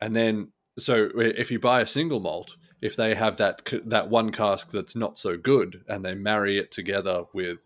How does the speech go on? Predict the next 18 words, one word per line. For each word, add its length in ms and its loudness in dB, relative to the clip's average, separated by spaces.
the 120 2
other 160 2
liquid 480 0
from 420 -2
a 60 -6
hundred 360 0
other 240 4
different 320 -4
casks, 520 -6
you 120 -2
know, 80 -2
you're 160 -4
not 160 0
gonna 160 -4
taste 280 -2
those, 220 -4
uh, 220 -2
that, 180 0